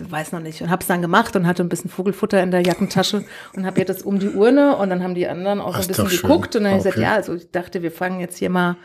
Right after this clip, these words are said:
Speaker 1: die Futterstelle an“, weil sie
Speaker 2: <laughs>
Speaker 1: das ja sonst auch immer gemacht hat. Und,
Speaker 2: Aha.
Speaker 1: und ich mir dann gedacht hab, „Ja, wann anders geht nicht mehr.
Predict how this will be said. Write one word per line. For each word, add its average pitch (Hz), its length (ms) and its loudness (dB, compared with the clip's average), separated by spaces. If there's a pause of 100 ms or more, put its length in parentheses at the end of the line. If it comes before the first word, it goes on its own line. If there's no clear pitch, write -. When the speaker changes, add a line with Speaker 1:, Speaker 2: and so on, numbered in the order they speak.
(220)
Speaker 1:
die - 60 -20
Futterstelle 185 680 6
an“, 202 260 6
weil 190 180 6
sie 190 300 2
Speaker 2:
<laughs> 180 40 -10
Speaker 1:
das 190 180 2
ja 190 100 6
sonst 226 300 4
auch 196 140 6
immer 190 180 4
gemacht 180 380 -2
hat. 175 180 -4
Und, 180 180 -4
Speaker 2:
Aha. 110 260 2 (460)
Speaker 1:
und 202 140 4
ich 202 100 0
mir 202 100 6
dann 202 140 6
gedacht 196 300 4
hab, 190 240 2
„Ja, 151 400 0 (500)
wann 165 160 0
anders 156 300 -4
geht 233 180 4
nicht 190 180 -2
mehr. 170 300 0